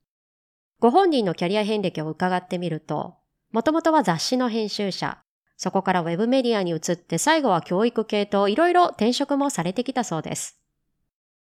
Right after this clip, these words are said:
日本で最後に勤めていた会社には、入社面接の時にいつか家族でアフリカに行く可能性がありますと伝えていたそう。会社としても事前に分かっていた、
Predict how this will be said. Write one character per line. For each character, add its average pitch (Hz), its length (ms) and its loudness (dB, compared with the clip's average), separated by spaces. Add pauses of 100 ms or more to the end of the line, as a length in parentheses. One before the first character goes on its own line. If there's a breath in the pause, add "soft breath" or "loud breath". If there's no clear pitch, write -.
(480)
日 254 80 6
本 320 160 4
で 277 100 6
最 294 200 4
後 269 80 2
に 247 120 2
勤 262 220 0
め 240 80 2
て 220 100 0
い 196 60 0
た 170 120 -2
会 180 240 -2
社 190 140 -2
に 190 140 0
は、 160 340 0 (580)
入 262 120 6
社 269 140 4
面 277 160 6
接 226 220 0
の 185 120 2
時 185 240 0
に 165 280 0
い 285 120 2
つ 285 120 -2
か 202 140 0
家 240 160 2
族 208 240 0
で 160 100 0
ア 151 120 -2
フ 202 120 -4
リ 240 120 2
カ 247 140 2
に 240 140 2
行 240 120 0
く - 40 -4
可 208 120 2
能 233 180 0
性 233 240 0
が 220 100 2
あ 220 60 2
り 220 100 0
ま 233 140 0
す - 160 -10
と 320 140 0
伝 165 260 -2
え 185 60 -4
て 208 80 -6
い 202 60 -6
た 156 100 -6
そ - 160 -8 (120)
う。 - 40 -20 (1160)
会 302 180 4
社 - 100 4
と - 80 2
し - 80 -2
て 370 80 2
も 294 120 2
事 160 140 0
前 190 120 2
に 208 120 0
分 208 120 -2
か 214 80 2
っ - 100 -8
て 185 100 -2
い 165 60 -2
た、 - 400 -6